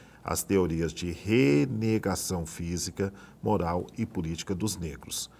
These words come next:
Os negros tinham desenvolvido concepções da sociedade, do mundo e do bem que nada contribuíam para o poder da invenção e da universalidade próprios da razão. E isso é muito sério, né? Porque quando ele coloca isso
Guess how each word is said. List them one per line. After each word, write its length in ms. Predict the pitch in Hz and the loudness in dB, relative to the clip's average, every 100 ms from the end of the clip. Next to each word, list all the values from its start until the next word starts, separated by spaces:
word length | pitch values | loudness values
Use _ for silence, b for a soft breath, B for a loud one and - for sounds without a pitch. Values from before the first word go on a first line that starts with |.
| B B - | B B -4
Os 180 | 87 95 | -2 2
negros 480 | 127 135 - 80 | 4 4 2 -6
tinham 240 | - 95 101 | -6 -2 0
desenvolvido 720 | 104 101 104 98 85 107 104 | 2 2 2 0 2 2 0
concepções 920 | - 143 185 - 131 - - 117 127 | 0 0 0 2 0 0 -4 0 0
da 100 | 98 | -2
sociedade, 800 | 87 92 - 90 76 76 71 - - B B - | -4 -4 -4 -4 -4 -8 -8 -12 -14 B B -2
do 120 | 98 | 2
mundo 280 | 95 107 110 | 2 2 2
e 40 | |
do 120 | 98 | 2
bem 380 | 85 90 104 139 - B - | 2 2 2 2 -6 B -10
que 120 | - | -2
nada 480 | 98 95 113 143 143 | 2 6 8 8 4
contribuíam 840 | - 117 110 95 87 87 92 113 117 | 0 0 0 0 2 2 2 0 0
para 220 | 107 92 | 0 0
o 20 | |
poder 380 | - 85 87 90 | 0 -2 0 2
da 120 | 85 | 2
invenção 760 | 85 80 80 - - 107 147 160 B B - | 0 -2 -6 -4 2 4 2 -2 B B -4
e 80 | |
da 140 | 85 95 | 2 4
universalidade 880 | 101 92 90 - 82 78 78 80 - | 4 2 0 -2 -4 -4 -4 -4 -6
próprios 480 | - 92 101 110 | 0 2 2 -2
da 100 | - | 0
razão. 440 | 104 110 - 80 64 - B B B B B - | 2 2 -2 -4 -6 -12 B B B B B -4
E 300 | 104 107 131 | 0 4 4
isso 400 | 131 - - - | 4 0 -4 -6
é 100 | 95 | -2
muito 220 | 87 95 | 0 0
sério, 420 | - - 78 69 69 | -2 -2 -2 -2 0
né? 120 | 95 | 0
Porque 280 | - 92 104 | 0 -2 0
quando 200 | 151 160 | 2 2
ele 140 | 107 | 2
coloca 420 | - 82 78 - | 2 2 2 0
isso 440 | 69 110 98 - | 0 2 2 -2